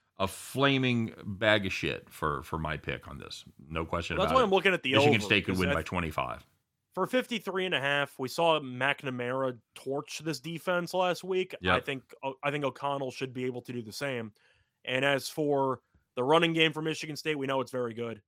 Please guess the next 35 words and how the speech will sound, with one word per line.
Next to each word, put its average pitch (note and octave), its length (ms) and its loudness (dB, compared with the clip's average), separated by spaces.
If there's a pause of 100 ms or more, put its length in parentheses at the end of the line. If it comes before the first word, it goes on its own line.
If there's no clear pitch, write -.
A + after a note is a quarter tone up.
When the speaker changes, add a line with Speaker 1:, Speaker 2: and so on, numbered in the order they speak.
Speaker 2:
I C3+ 80 -4
think C3 180 -8
you'll C3 80 -4
see D3 240 -8
a C3 80 -2
surprisingly C#3+ 720 -2
high, B2 280 0 (160)
a C3+ 140 0
large C3+ 300 0
amount A#2 160 -4
of G#2 100 -14
points A2 220 -14
in G2 80 -18
this F#2+ 100 -18
game. F#2 140 -20 (240)
Speaker 1:
Can C3+ 100 4
I D#3 60 6
interest G3 340 2
you A3 120 2
in E3+ 120 4
laying E3 240 4
twenty-eight F#3 680 2
and D3+ 80 -2
a B2 100 4
hook D#3+ 560 2
to - 140 -4
L C#3+ 180 2
S C3 240 0
U G2+ 340 2
if F#2+ 200 -4
you're G#2 160 2
a G2+ 60 2
Bama F#2 360 2
backer, D#2 380 -2
Scott? E2 340 -6